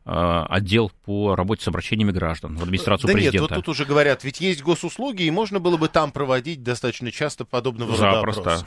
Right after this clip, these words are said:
Speaker 1: запросто. А в Москве есть, э, «Активный гражданин», где уже проводятся такие опросы, но не по инициативе с-,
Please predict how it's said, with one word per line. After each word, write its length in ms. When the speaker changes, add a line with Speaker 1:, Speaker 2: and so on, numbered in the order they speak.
Speaker 1:
запросто. 720
А 120
в 40
Москве 420
есть, 320
э, 260
«Активный 340
гражданин», 540
где 160
уже 160
проводятся 440
такие 240
опросы, 580
но 140
не 80
по 120
инициативе 460
с-, 60